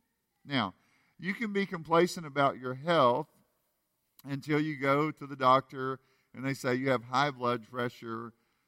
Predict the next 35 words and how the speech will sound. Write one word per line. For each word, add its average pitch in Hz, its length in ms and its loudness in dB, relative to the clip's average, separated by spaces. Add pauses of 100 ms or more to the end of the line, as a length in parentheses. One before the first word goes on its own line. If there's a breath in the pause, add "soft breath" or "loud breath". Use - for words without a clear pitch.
(120)
high 147 280 0
cholesterol, 113 840 -4
something 120 240 -14
like 117 200 -10
that. 104 320 -2 (380)
Or, 170 680 4 (540)
if 117 120 -20
you 135 100 -2
ever 139 160 0
had 135 160 0
one 135 120 -6
of 123 80 -10
these, 131 500 -2
a 135 120 2
heart 175 360 -2
attack. 147 560 -4 (920)
Those 170 260 0
are 156 140 0
always 139 400 0
like, 131 240 2
it's 147 220 -10
all 160 280 2
good 143 360 -2
until 151 320 -6
the 143 140 0
heart 165 240 -2
attack 135 440 -8
comes. 131 260 -6
And 131 100 -18
then 147 120 -12
you're 160 140 -8
like, 123 300 2 (440)
if 175 280 2
you 180 140 -6
survive, 170 640 2